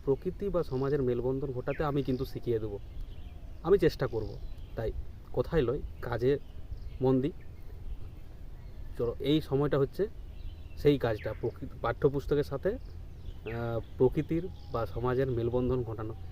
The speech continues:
আজকে একটা বিশেষ টপিক, বাঁকুড়া, পুরুলিয়া, এই সমস্ত জায়গাতে যে বিভিন্ন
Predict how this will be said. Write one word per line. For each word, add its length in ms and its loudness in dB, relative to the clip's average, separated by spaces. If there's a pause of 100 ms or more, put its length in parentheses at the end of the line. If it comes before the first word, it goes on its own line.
(240)
আজকে 300 4 (460)
একটা 240 2 (680)
বিশেষ 280 2
টপিক, 340 4 (560)
বাঁকুড়া, 440 2 (120)
পুরুলিয়া, 400 4
এই 160 0
সমস্ত 300 0
জায়গাতে 440 0
যে 140 2 (760)
বিভিন্ন 360 2